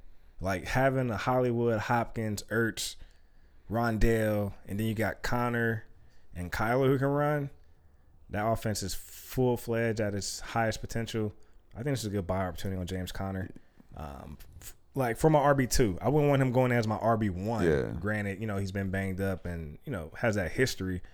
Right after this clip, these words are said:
Speaker 1: But I think a good buy low for James if you're competing. I would take that 'cause last year he did finish R B five.
Speaker 2: Yeah,
Speaker 1: So,
Speaker 2: we,
Speaker 1: so he has that potential.
Speaker 2: yeah, we talked, we talked that, that upside of him last week during the, you know, on the back end of him and Fournette.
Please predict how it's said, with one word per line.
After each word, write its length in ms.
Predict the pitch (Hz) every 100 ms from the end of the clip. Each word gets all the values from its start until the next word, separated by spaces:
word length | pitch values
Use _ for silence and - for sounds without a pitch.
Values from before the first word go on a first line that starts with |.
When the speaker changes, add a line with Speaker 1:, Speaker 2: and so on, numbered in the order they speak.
| - - - - 82
Speaker 1:
But 320 | 92 87 - 78
I 80 |
think 160 | 95 147
a 80 | 113
good 240 | 110 107
buy 140 | 101 101
low 320 | 90 104 107
for 260 | - 123 123
James 460 | 101 95 90 92
if 120 | 107
you're 80 | 110
competing. 560 | 113 101 104 95 92 87 - - - - - - - _ _ - - - _
I 80 | 131
would 160 | 151 131
take 240 | 117 98
that 200 | 87 71
'cause 160 | - 98
last 240 | 127 135
year 80 | 127
he 60 | 123
did 160 | 120
finish 420 | 123 117 107 -
R 160 | - 101
B 120 | 101
five. 420 | 92 87 82 95 - -
Speaker 2:
Yeah, 120 | 98
Speaker 1:
So, 80 | 95
Speaker 2:
we, 60 | 101
Speaker 1:
so 160 | 127
he 60 | 123
has 120 | 135
that 120 | 123
potential. 400 | 120 - 92 -
Speaker 2:
yeah, 80 | 98
we 180 | 101 165
talked, 540 | 190 156 123 87 - - -
we 180 | 101 120
talked 420 | - 117 101 -
that, 260 | 87 80 - - - -
that 220 | 80 78
upside 520 | 82 85 - 73 76 73
of 100 | 71
him 280 | 78 73
last 320 | 71 78 78 78
week 200 | 69 -
during 240 | 71 69
the, 180 | 67 58 -
you 140 | 78 73
know, 220 | 65 64
on 80 | 73
the 60 |
back 280 | 69 76 76
end 140 | 71 69
of 80 |
him 200 | 80 78 80
and 140 | 82
Fournette. 340 | 67 71 65